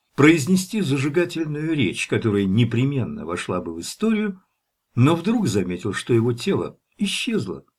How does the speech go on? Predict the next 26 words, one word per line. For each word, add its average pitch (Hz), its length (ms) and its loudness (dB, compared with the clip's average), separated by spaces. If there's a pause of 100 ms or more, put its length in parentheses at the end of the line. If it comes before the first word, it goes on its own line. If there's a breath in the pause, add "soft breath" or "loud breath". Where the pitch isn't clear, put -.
(240)
или, 87 180 -4
вернее, 101 420 -2
стало 101 340 -4
совсем 113 500 -6
другим. 90 500 -6 (760)
Да, 202 400 2
это 208 200 -2
была 170 300 0
уже 123 500 -2 (180)
не 107 240 0
прежняя, 131 640 -6 (240)
высокая 131 640 4
и 127 180 0
благородная 117 640 2
форма, 117 480 -2 (140 loud breath)
хорошо 156 420 2
ему 87 200 -4
знакомая, 90 640 -4 (340 soft breath)
но 87 340 -4
чьё-то 101 500 -2
постороннее 147 720 -6
тело, 82 340 -10 (300 soft breath)
которое 101 360 0
он 90 100 -4
никогда 113 440 -4
прежде 113 520 -4